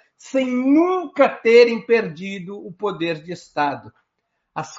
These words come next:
classes dominantes foram se reciclando, se autorreformando, sem nunca terem sofrido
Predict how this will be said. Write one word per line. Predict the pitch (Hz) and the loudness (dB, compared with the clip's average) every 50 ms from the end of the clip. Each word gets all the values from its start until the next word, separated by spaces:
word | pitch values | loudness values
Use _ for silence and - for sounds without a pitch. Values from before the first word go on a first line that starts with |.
| - _ | -14 _
classes | - 196 190 190 180 - - - - 180 156 139 | 0 2 2 2 2 0 -8 -12 -10 -10 -8 -4
dominantes | 165 175 180 170 156 151 156 165 170 165 - | -4 -4 -4 -2 0 2 2 0 0 -2 -10
foram | - 180 180 175 170 | -10 -8 -8 -8 -8
se | - - - 185 156 | -10 -12 -14 -12 -10
reciclando, | 139 131 143 165 214 233 226 - - 208 - - 220 208 202 196 190 185 180 170 156 151 147 _ _ _ _ _ | -10 -8 -4 0 0 0 0 0 -8 -16 -10 -2 -2 0 0 0 -4 -6 -8 -10 -12 -14 -16 _ _ _ _ _
se | - - - 320 269 | -6 2 6 6 8
autorreformando, | 233 226 220 220 220 208 - - 214 - 185 202 190 - - 214 202 170 170 180 190 196 196 185 175 160 143 131 135 _ _ _ _ _ | 8 6 6 6 4 2 0 -6 -6 -4 -2 -2 -4 -4 -4 -4 -4 -2 -2 -2 -2 -2 -2 -4 -6 -6 -8 -10 -10 _ _ _ _ _
sem | _ - - 208 202 190 | _ -12 -8 -6 -6 -4
nunca | 175 160 151 156 175 175 180 175 165 - - 170 - | -4 -4 -4 -4 -4 -4 -4 -6 -8 -8 -6 -6 -6
terem | - - - 151 151 151 151 147 143 | -6 -6 -4 -2 -2 -2 -2 -4 -8
sofrido | - - - 165 143 - - - 139 127 139 139 139 127 131 135 135 | -10 -10 -10 -10 -10 -10 -12 -10 -6 -2 0 0 0 -2 -4 -8 -10